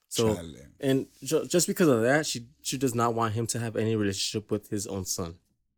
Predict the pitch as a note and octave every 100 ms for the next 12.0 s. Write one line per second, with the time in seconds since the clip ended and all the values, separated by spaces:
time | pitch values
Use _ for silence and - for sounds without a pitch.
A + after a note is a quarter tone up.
0 | _ C#3+ D3+ B2 C3 A2+ A2+ B2+ C#3+ B2+
1 | A#2+ C#3 C3+ A2 F#2+ F#2 - - G2+ F2+
2 | - _ _ _ _ - A#2 A#2+ A2 A2
3 | G#2+ G#2 G#2+ G#2 - G2 G2 G2+ F#2+ -
4 | G2 F#2+ F#2 G#2 A2 F2 F2+ - - -
5 | - B2 B2+ C3+ A#2+ B2 A2 G#2 B2+ A2
6 | G2 F2+ G2 F#2+ F2 G2 A#2 E2+ - F#2
7 | F2 - G#2+ G#2+ G#2 G#2+ - G#2 G2 F#2+
8 | F2+ B2 G2+ - F2 F#2+ G2+ G2 G2 F#2+
9 | F#2+ F#2+ F#2 G2 F2+ - G#2 G2 F#2 -
10 | G2+ F#2 F#2 F2+ - B2+ F2 F#2 F#2 F#2+
11 | F#2+ G2 G2 - G2 F2+ F2+ C#3+ B2